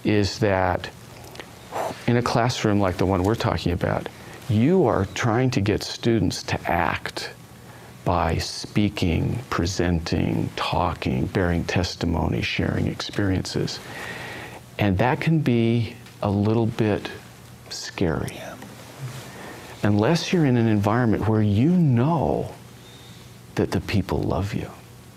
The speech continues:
Speaker 1: and you're loved, and that no matter what you say, even if you make a little mistake or you don't get it quite right,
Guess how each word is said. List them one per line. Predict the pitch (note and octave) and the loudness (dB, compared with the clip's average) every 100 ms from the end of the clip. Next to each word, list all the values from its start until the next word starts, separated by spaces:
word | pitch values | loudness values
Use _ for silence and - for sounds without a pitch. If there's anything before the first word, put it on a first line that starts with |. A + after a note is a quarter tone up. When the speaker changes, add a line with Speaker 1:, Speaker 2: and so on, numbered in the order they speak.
| - - - - - | -20 -20 -20 -20 -2
Speaker 1:
and | F2 | 0
you're | F2 | 2
loved, | F2 G2+ F#2 - - - - | 2 2 0 -2 -8 -6 0
and | F#2 F#2+ | 2 4
that | F2+ - | 2 2
no | G#2 | 2
matter | G2 G2 | 2 2
what | F2+ A2+ | 4 4
you | C3+ | 2
say, | B2 G2+ F#2 | 2 2 4
even | A2 C#3 | 4 2
if | D3 B2+ | 2 2
you | |
make | A2 B2 B2 | 2 2 2
a | |
little | A2+ A#2 | 4 4
mistake | A#2 A2+ - A2 A2 A#2+ A#2 E2 | 2 0 -2 2 4 2 2 2
or | |
you | E2+ | 2
don't | F#2+ G2 | 2 2
get | G#2 | 2
it | - | 2
quite | - F#2+ B1+ | 2 2 2
right, | F#2 G2+ | 2 0